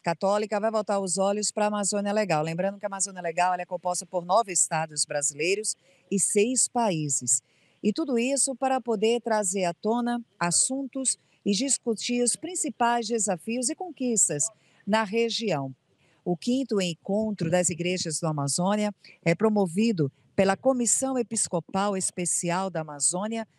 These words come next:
vinculada à C N B B, a Conferência Nacional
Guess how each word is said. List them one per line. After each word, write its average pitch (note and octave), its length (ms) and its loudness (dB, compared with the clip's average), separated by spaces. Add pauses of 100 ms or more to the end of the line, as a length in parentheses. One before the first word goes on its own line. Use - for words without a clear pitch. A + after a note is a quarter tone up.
(160)
vinculada G3 560 0
à E3 60 0
C F3+ 160 2
N E3+ 100 -4
B D#3 140 0
B, F#3 180 4
a G3 80 -2
Conferência F#3 560 -4
Nacional D#3 540 -2